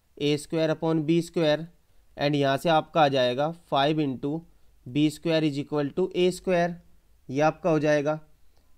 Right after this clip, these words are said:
अब देखिए, यहाँ पे five is, is equal, ये आपका क्या आ गया, five into b square is equal to a square। तो यहाँ पे क्या राइट किया, कर सकते हैं हम, यहाँ पे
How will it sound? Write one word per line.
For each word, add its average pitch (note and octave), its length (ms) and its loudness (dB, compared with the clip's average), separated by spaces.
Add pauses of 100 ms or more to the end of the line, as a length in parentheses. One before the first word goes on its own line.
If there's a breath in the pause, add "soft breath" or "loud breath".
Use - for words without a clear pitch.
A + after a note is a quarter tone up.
अब C#3 120 -2
देखिए, D3+ 340 -2
यहाँ D3 180 2
पे E3 160 -4
five D#3+ 340 0
is, D#3 80 -2 (280)
is C#3 140 -2
equal, D3 340 -4 (160)
ये D3 100 -2
आपका C#3+ 280 0
क्या D3 120 0 (140)
आ C3+ 260 -2
गया, C#3+ 180 0 (100)
five D#3 420 0
into C#3 300 -4 (100)
b D3 140 0
square D3 380 -2 (560)
is C3+ 200 -6
equal C#3 280 -4
to E3+ 160 -2
a E3 180 2
square। B2+ 420 -6 (540)
तो E3 60 -2
यहाँ C#3+ 340 4
पे F#3 120 2 (240)
क्या D#3 160 4
राइट E3+ 260 0
किया, F3 200 0
कर E3 200 -2
सकते D#3 300 -4
हैं D3 80 2
हम, D3 60 0
यहाँ B2 240 0
पे D3+ 120 -2